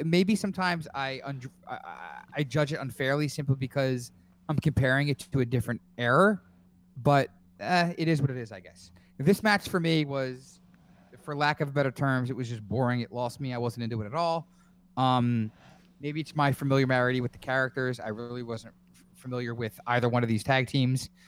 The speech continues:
Um, again, I'm not a huge fan of these three-way bouts. I told you that before. Um, but it just, it didn't do it for me. It was, it was eh. You know, take it or leave it. I don't think it added anything to it. And if you took it out of the WrestleMania, would have made any difference?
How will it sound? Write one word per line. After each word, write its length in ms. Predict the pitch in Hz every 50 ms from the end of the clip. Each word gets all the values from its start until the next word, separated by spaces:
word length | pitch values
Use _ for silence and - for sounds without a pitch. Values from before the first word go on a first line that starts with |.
| - - _ _ _ _ -
Um, 300 | 123 120 117 117 117 101
again, 260 | 127 123 139 135 135
I'm 80 | 127
not 140 | 127 127 123
a 20 | 123
huge 220 | - 143 127 -
fan 180 | - 135 131 123
of 60 | 120
these 120 | 113 101 -
three-way 300 | - 131 127 123 113 107
bouts. 440 | - 156 165 165 165 165 - -
I 80 | - 95
told 180 | - - 120 113
you 40 | 110
that 140 | 117 107 -
before. 500 | - - - 175 170 165 160 160 147 - _ _ _ _ _ _ _ _ _ _ _ -
Um, 400 | 123 127 127 123 120 120 117 - - 127 117
but 200 | 151 143 139 - -
it 120 | 139 131
just, 260 | - 160 143 - - _ -
it 80 | 196
didn't 200 | 190 220 180 135
do 120 | 117 123 131
it 60 | 123
for 120 | - 139 143
me. 280 | 139 135 131 135 -
It 40 | -
was, 400 | 156 151 151 135 - - - - _ _ _ _ _ _ _ _ _ _ _ _ _ _ _
it 80 | - 180
was 140 | 170 151 - -
eh. 260 | 135 127 123 123 120 - - _ _ _ _ _ _ _
You 100 | 143 139
know, 120 | 147 143
take 240 | 139 - 180 175 160
it 40 | 175
or 100 | 170 160
leave 220 | 156 160 160 147
it. 180 | 165 160 - -
I 120 | - 131 143
don't 140 | 143 143 -
think 140 | 160 143
it 60 | 143 -
added 340 | - 135 135 139 143 139 - -
anything 400 | 143 143 143 135 - 143 131 117
to 240 | - 165 160 151 147
it. 80 | 143
And 120 | 110 131 120
if 100 | - -
you 60 | 120
took 160 | - 151 139
it 60 | 139
out 120 | 139 135 131
of 60 | 123
the 120 | 123 120
WrestleMania, 400 | 123 110 - 120 127 127 127 131 127
would 120 | 123 117
have 100 | 113 110
made 140 | 123 131 123
any 120 | 120 117 113
difference? 360 | 131 127 - - 131 123